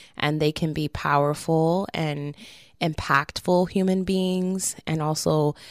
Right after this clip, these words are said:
you know, turn into great adults who are,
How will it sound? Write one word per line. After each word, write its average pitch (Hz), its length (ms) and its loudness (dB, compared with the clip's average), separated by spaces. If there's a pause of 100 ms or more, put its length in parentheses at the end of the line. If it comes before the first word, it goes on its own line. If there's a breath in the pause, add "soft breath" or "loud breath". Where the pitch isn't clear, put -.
(220 loud breath)
you 160 120 0
know, 151 120 2
turn 165 280 -4
into 160 280 -2
great 151 460 -2
adults 143 640 2
who 151 320 -2
are, 135 380 -2